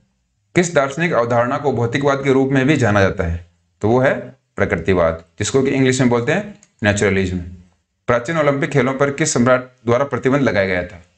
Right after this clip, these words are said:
तो वो थे थियोडोसिस। शिक्षा का आदर्शवादी दर्शन समर्थन करता है, वो करता है नैतिक विचार का।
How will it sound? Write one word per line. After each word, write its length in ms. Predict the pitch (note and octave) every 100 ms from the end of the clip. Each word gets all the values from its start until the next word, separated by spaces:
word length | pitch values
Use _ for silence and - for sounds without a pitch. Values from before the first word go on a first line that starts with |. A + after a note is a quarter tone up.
| -
तो 80 | G2+
वो 140 | A#2
थे 200 | C#3 G3
थियोडोसिस। 880 | A#3 - _ - G#2 F#2+ - G2 - - _ _ _ _ _ _ _
शिक्षा 300 | - A#2+ D3
का 120 | C#3+ D#3+
आदर्शवादी 520 | A2 A#2 D3 C3+ C#3+
दर्शन 300 | B2+ B2 D#3+
समर्थन 380 | C#3+ A#2+ A#2 C#3
करता 280 | A#2 F2+ F2+
है, 160 | F2 E2 -
वो 60 | A2+
करता 280 | A#2 - D3+
है 160 | G3+
नैतिक 300 | G#2 G#2 D#3+ A2+
विचार 320 | F2 E2+ E2+
का। 140 | E2+